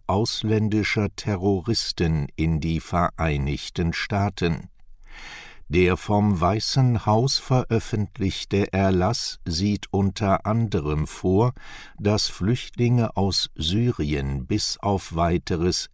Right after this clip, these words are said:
gar nicht mehr ins Land gelassen werden.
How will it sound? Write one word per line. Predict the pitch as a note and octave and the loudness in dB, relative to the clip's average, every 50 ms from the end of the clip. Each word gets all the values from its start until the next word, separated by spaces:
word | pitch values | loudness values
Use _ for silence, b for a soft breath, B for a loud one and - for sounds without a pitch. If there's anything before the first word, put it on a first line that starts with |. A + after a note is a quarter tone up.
| - - D2 | -12 -8 -4
gar | F#2+ F#2 G2 G2+ G2+ | -2 0 0 2 2
nicht | F#2+ F#2+ F#2+ F2+ - - - - | 2 2 2 0 -2 -6 -6 -2
mehr | F2 E2+ E2 E2+ D#2+ - | 0 0 0 0 -2 -2
ins | - E2 D#2+ D2+ - - - | 0 0 0 0 -2 -2 -2
Land | E2 E2 E2+ D#2 D2+ - - - - | 0 2 2 2 0 -2 -6 -8 -4
gelassen | F2 E2+ D#2+ D2+ D2+ D2+ - - - E2 D#2+ D2 | -2 0 2 2 0 0 -2 -2 -2 -2 -2 0
werden. | C2+ D2 D2 C#2 C#2 - C2 A1+ - | 0 0 0 0 -2 -4 -8 -10 -10